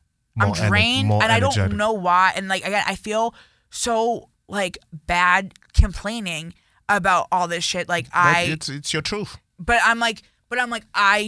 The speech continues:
Speaker 1: have no, I have no, nothing for anybody right now. Like, I barely hang, I, I, of course, I, you know, I'm really family oriented. I'm like, I make a point of, like, seeing my family as, like, as much as I can, dro-,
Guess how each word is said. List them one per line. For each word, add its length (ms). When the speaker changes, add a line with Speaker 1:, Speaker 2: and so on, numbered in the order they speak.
Speaker 1:
have 280
no, 640
I 140
have 100
no, 360
nothing 300
for 140
anybody 320
right 160
now. 240
Like, 260
I 140
barely 320
hang, 240
I, 180
I, 160
of 140
course, 240
I, 40
you 140
know, 100
I'm 160
really 260
family 260
oriented. 300
I'm 160
like, 180
I 80
make 140
a 40
point 280
of, 80
like, 220
seeing 300
my 100
family 500
as, 180
like, 200
as 120
much 160
as 80
I 60
can, 120
dro-, 120